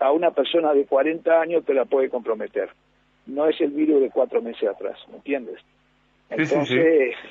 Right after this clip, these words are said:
Speaker 1: ahí ya el panorama se pone más complicado porque estamos hablando de jefas y jefes de familia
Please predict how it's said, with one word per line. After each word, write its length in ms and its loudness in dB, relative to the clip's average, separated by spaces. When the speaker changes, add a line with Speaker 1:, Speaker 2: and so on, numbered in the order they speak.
Speaker 1:
ahí 220 0
ya 140 4
el 160 0
panorama 540 0
se 140 -2
pone 260 -2
más 140 -4
complicado 720 2
porque 140 -4
estamos 300 -2
hablando 340 -2
de 120 -2
jefas 380 -2
y 60 -10
jefes 340 -4
de 120 -2
familia 560 -4